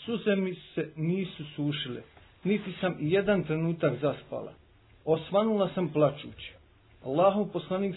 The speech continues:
sallallahu alejhi ve sellem, je pozvao Aliju ibn Abi Taliba i Usamu ibn Zejda, radijallahu anhuma, jer objave o tome nije bilo. Tražio je njihovo mišljenje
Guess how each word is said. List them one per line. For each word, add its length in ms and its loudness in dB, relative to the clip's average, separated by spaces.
sallallahu 580 2
alejhi 380 2
ve 240 -2
sellem, 300 0
je 100 -2
pozvao 640 2
Aliju 400 4
ibn 300 2
Abi 260 -2
Taliba 600 6
i 120 -8
Usamu 480 0
ibn 260 0
Zejda, 340 6
radijallahu 760 2
anhuma, 580 0
jer 260 2
objave 540 6
o 80 0
tome 420 2
nije 280 6
bilo. 400 2
Tražio 440 8
je 60 6
njihovo 360 2
mišljenje 500 0